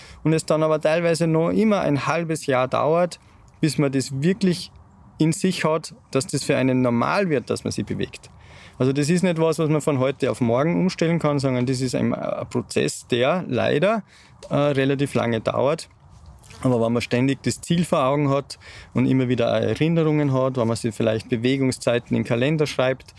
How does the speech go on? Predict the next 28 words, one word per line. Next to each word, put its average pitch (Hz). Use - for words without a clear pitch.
äh, 117
und 120
sagt, -
ja, 120
an 117
dem 156
Tag 139
gehe 127
ich, 120
an 110
dem 151
Tag 127
und 110
an 107
dem 127
Tag 120
gehe 113
ich 104
vielleicht 107
nur 123
zusätzlich 165
eine 127
Runde 123
spazieren, 123
ähm, 117
eben 120
Freunde, 147
Bekannte 135